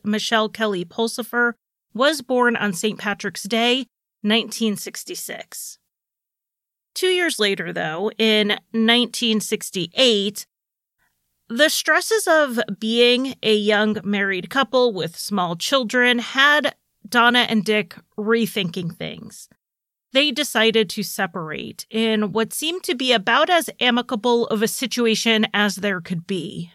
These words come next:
Donna and the kids moved to the Garden Grove Huntington Beach area, which was a good two hours north of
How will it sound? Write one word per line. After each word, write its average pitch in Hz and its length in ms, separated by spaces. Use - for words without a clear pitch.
Donna 269 280
and 285 180
the 277 60
kids 269 480
moved 226 480
to 233 300
the 220 100
Garden 220 420
Grove 214 420
Huntington 220 640
Beach 233 340
area, 285 600
which 359 260
was 302 360
a 277 160
good 254 440
two 285 260
hours 262 360
north 220 420
of 208 400